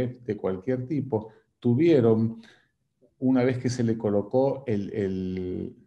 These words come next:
el dispositivo, una mediana al tiempo del primer rellenado con, con el, con, con ranibizumab a través de este dispositivo de quince coma ocho meses.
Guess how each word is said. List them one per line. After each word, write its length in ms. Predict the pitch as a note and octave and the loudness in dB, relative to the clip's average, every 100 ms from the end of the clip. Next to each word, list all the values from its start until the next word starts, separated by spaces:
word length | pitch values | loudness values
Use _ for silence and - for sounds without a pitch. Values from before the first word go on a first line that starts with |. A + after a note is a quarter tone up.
| _ - G2 - | _ -18 -16 -6
el 140 | G#2+ | -4
dispositivo, 1040 | A2 G#2+ A2 - B2 D3 C#3+ G#2+ G#2+ G#2+ - _ - _ | -2 -4 -8 -6 -6 -2 -2 0 0 -2 -10 _ -20 _
una 220 | D3 D#3 | -4 -2
mediana 500 | C#3+ B2 B2+ D3+ D3 | 2 2 2 2 2
al 140 | B2+ A#2+ | 0 0
tiempo 340 | C3+ C3 C3 | 0 0 2
del 120 | A#2 | 2
primer 380 | A#2 A2 A#2 B2 | 2 0 2 2
rellenado 600 | A#2 G#2+ G#2+ A#2 B2 A#2 | 0 -2 0 2 4 2
con, 300 | A2 G2 F#2+ - | 0 -4 -4 -10
con 280 | - F#2+ F#2+ | -10 -8 -6
el, 440 | F#2+ F#2+ F2 F2+ _ _ _ _ _ _ _ _ _ | -6 -6 -10 -12 _ _ _ _ _ _ _ _ _
con, 300 | G2 - - | -12 -10 -8
con 180 | G2+ | -6
ranibizumab 840 | G#2 A#2+ A#2+ A2 - C3+ D3+ B2+ - - | -4 -2 0 -2 -2 -4 -2 -2 -6 -12
a 120 | - | -6
través 300 | G#2 A#2 A#2+ | -2 2 0
de 60 | |
este 140 | G#2+ A2 | 0 -6
dispositivo 880 | G2 - G#2+ C3 C3+ C#3 A2+ A2 - - - _ | -6 -8 -6 -6 -4 -2 0 -2 -6 -20 -20 _
de 220 | B2 B2 - | -2 -2 -4
quince 440 | D#3+ E3+ - D#3 | -2 -2 -2 -4
coma 300 | D3 B2 A#2 | -2 0 2
ocho 300 | A#2 A#2 G2+ | 0 -2 -6
meses. 600 | F#2 D#2+ - - - | -6 -8 -14 -20 -20